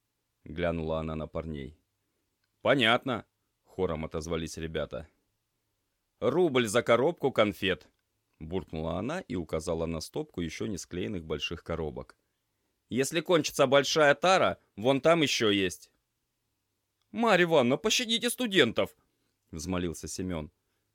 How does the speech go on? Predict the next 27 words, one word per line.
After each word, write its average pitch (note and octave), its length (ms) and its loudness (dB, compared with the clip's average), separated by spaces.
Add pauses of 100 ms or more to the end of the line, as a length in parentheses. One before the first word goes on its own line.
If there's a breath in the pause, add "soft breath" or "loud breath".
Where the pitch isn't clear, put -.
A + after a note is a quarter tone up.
(140)
"По A#3 100 -2
два G3+ 300 2
рубля G3+ 360 4
бы, G2+ 460 0
все G3+ 240 2
же..." F3+ 380 2 (480)
"Нечем C#3+ 640 4
мне A#2+ 180 4
тут!" A2+ 440 0 (500)
буркнула E2 560 -6
та. D#2 320 -6 (600)
"Конвейер D3+ 580 2
сломался, B2 640 0
поставки C3+ 540 0
под C#3+ 200 2
угрозой. A#2+ 640 2 (320)
Нас D3+ 300 0
премии C3+ 480 6
лишат, A#2 520 2
а D3+ 160 2
ему D#3 300 4
по D3 140 4
два C3 180 6
рубля C3 300 4
коробка". A2+ 600 2 (840)
"Марья C3 300 0
Ивановна, G2 440 -2